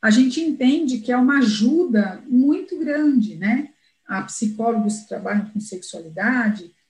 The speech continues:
há terapeutas, há os coaches, no caso, né, que você tá trazendo. Então, assim,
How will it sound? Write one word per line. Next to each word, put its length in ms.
há 120
terapeutas, 1200
há 200
os 240
coaches, 640
no 100
caso, 460
né, 140
que 120
você 220
tá 120
trazendo. 640
Então, 180
assim, 420